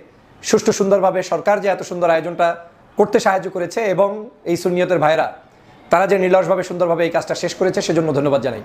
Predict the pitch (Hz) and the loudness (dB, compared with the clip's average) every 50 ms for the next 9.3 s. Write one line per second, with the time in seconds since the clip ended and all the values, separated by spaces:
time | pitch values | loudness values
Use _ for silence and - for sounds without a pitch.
0 | - - - - - - - - - - - - - - - 156 202 214 202 208 | -14 -18 -18 -16 -14 -14 -14 -12 -12 -12 -12 -10 -4 0 2 2 4 4 4 2
1 | 220 214 226 214 202 220 220 - - 185 190 202 208 220 214 - 214 214 226 233 | 4 4 4 4 4 0 0 0 0 0 2 2 2 0 0 0 0 2 2 2
2 | 214 190 202 202 175 185 180 202 208 202 190 196 180 180 - - - 180 190 180 | 2 2 0 2 0 0 0 2 2 2 2 0 0 -2 -2 -2 -6 -6 -4 -4
3 | 185 180 151 175 151 - - 208 - - - 202 170 170 - - 165 165 175 - | -4 -2 -2 -2 -4 0 -2 -2 -2 0 -2 -2 -2 -2 -2 -4 -6 -6 -4 -2
4 | - 180 196 214 - - - - - - - - - - - - - - 131 - | 0 0 0 0 -2 -10 -16 -18 -18 -18 -18 -18 -16 -16 -14 -14 -2 4 4 4
5 | - 185 185 208 226 226 226 214 208 196 190 196 - - 208 196 - 226 220 - | 6 4 4 2 2 4 4 4 4 2 0 -2 -2 -2 -2 -2 -4 -6 -2 -2
6 | 247 247 - - 202 180 175 170 165 151 139 156 170 202 214 190 180 190 185 196 | -4 -4 0 -2 -2 0 0 0 -2 -2 -2 0 0 2 2 2 0 0 0 -4
7 | 196 180 185 196 175 - 196 202 214 202 190 - - 180 160 - 156 151 151 151 | -4 -2 -2 -4 -4 -2 -2 0 2 2 2 0 0 -6 -6 -4 -4 -4 -2 -2
8 | 147 147 143 160 175 208 - - - - - - - - - - - - 165 180 | -2 -2 0 0 0 -2 -2 -8 -16 -20 -20 -20 -20 -20 -20 -20 -2 2 2 2
9 | 208 226 240 254 240 247 | 4 2 2 0 0 0